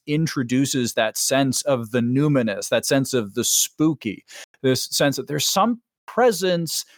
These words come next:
in this room with me that I am not in control of, and it's kind of in control of me.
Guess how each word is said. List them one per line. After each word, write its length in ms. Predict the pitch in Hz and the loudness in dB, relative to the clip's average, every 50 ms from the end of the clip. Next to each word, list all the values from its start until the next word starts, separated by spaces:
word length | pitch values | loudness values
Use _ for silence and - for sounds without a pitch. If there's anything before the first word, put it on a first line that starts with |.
| _ _ _ - | _ _ _ 0
in 340 | 190 226 262 269 254 247 | 2 2 2 2 2 0
this 320 | 226 226 208 196 - - - | 2 2 2 2 0 -2 -6
room 480 | 170 175 190 202 196 196 185 180 175 | -4 0 0 0 2 0 0 -2 -2
with 260 | 170 180 180 170 - 139 | 0 0 -2 -2 -2 -4
me 180 | 131 123 123 | -2 -2 0
that 180 | 117 135 135 - - | 0 -2 -4 -2 -2
I 200 | 160 180 208 220 | 0 2 2 2
am 260 | 220 214 196 185 175 | 2 2 2 0 0
not 320 | 170 165 170 175 180 175 - - | 0 2 2 2 0 -2 -4 -6
in 240 | 165 165 160 156 147 | -6 -4 -4 -6 -6
control 560 | - 143 135 131 - - 170 175 175 160 147 | -6 -8 -8 -8 -2 0 2 4 4 4 2
of, 80 | 135 | 2
and 100 | 139 139 | 0 -2
it's 200 | 170 220 220 - | -2 -2 -4 -4
kind 340 | - - - 185 196 214 208 | -10 -14 -8 -4 -2 0 0
of 140 | 208 185 180 | 0 0 0
in 160 | 202 196 180 | -2 -4 -4
control 880 | - - - 160 151 - - - - 175 180 180 180 175 175 160 151 - | -6 -8 -8 -8 -8 -8 -8 -4 0 2 4 4 4 4 2 2 0 0
of 160 | 139 131 113 | 0 -2 -2
me. 460 | 131 151 180 202 196 160 135 123 117 | -2 0 0 2 2 2 2 0 0